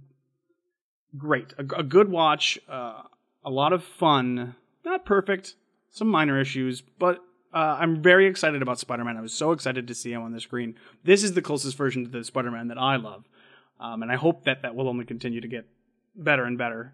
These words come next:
And, uh, and I'm so excited just to see him in this universe. That, that was the biggest thrill for me, to see him here. Just as, and then, of course, we're gonna see him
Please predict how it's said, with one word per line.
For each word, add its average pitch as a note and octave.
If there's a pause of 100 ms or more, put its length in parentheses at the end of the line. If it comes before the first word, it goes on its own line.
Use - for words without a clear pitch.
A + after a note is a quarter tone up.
(120)
And, B2
uh, A#2+ (160)
and D3
I'm D3
so D#3+
excited C3+
just C3
to D3
see C3+
him B2+
in C#3
this C3
universe. A2
That, C#3
that D3
was C#3+
the C3
biggest C3+
thrill B2+
for -
me, A#2 (640)
to C3+
see D#3
him D3
here. C3+
Just D3
as, D3
and D3
then, C#3
of C3+
course, C3+
we're C3
gonna C3
see C3+
him B2+